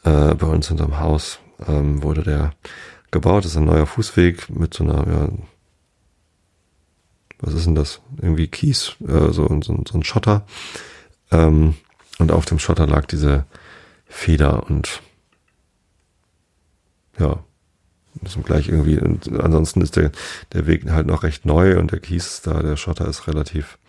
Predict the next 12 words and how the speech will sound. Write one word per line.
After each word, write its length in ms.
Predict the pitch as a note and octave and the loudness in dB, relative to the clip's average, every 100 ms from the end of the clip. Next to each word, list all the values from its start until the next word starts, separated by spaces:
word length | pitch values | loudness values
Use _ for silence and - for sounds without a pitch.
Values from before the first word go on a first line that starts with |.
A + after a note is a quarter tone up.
| - - - - - - | -20 -20 -20 -20 -20 -2
gleichförmig 840 | E2 D#2+ F#2 - G2 G2+ G#2+ - - | 2 2 2 2 4 4 2 -2 -8
und 140 | D2+ | -4
dann 100 | D2+ | 0
lag 180 | D2+ D#2 | 0 0
da 100 | - | -4
diese 200 | D#2 D2+ | -6 -6
Feder 320 | - E2+ F#2 | 0 2 4
und 60 | D#2+ | 2
ich 60 | |
dachte, 240 | D#2 E2+ - | 0 -4 -2
meine 240 | D2+ D#2 | 0 0
Güte, 320 | D2 F#2 F#2 | 0 0 0